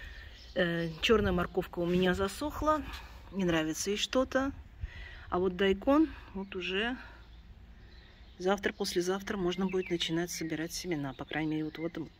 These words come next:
точно уже готово. Так что и этим тоже на осень я обеспечена семенами.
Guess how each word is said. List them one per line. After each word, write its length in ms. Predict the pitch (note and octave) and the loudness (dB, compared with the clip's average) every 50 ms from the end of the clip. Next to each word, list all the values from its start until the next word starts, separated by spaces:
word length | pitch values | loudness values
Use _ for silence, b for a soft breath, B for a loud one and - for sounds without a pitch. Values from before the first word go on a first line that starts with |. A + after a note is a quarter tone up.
| - - - - - | -20 -20 -20 -20 -14
точно 320 | - - C3+ - - - C3 | -12 -8 -6 -6 -6 -6 -8
уже 140 | C3 D3 | -8 -8
готово. 500 | C#3+ C3+ C3 C3+ - E3 F#3 G#3 C4 C#4+ C#4+ - - - - - - - - - - - - - B B B B B B B B B B B B B B B - - - - - - - - - - - - - - - - - - - - - - - - - | -8 -8 -8 -6 -2 -2 0 2 2 2 2 -2 -8 -16 -20 -20 -20 -20 -20 -20 -20 -20 -20 -20 B B B B B B B B B B B B B B B -20 -20 -20 -20 -20 -20 -20 -20 -20 -20 -20 -20 -20 -20 -20 -20 -20 -20 -20 -20 -20 -20 -20 -14 -12
Так 140 | - - - | -10 -10 -10
что 260 | - - - A3+ A3 B B B B B B B B B B B B B B B - B B B B B B B B B B | -8 -2 0 0 0 B B B B B B B B B B B B B B B -16 B B B B B B B B B B
и 160 | - C#4 G3 F3+ | 2 6 6 6
этим 220 | F3 - F3 F3 | 6 6 0 -2
тоже 260 | E3+ F3+ E3+ E3 E3+ | 0 0 -2 0 -2
на 140 | F3 E3+ D#3+ | -2 -2 -2
осень 340 | E3+ E3+ E3+ - - C#3 E3 | -2 -4 -6 -8 -8 -6 -2
я 200 | F3+ F3+ F3+ F3 - - | -2 -2 -2 -4 -6 -8
обеспечена 640 | - D#3+ D#3+ D#3+ - - E3 D#3+ - - A3 A#3 | -8 -8 -6 -8 -6 -4 -4 -4 -2 0 0 0
семенами. 640 | A3+ - - C4+ C4+ C4+ C#4 C#4 C#4+ C#4+ D4 C#4+ D4 | 0 0 -2 0 0 2 4 4 4 2 2 0 -2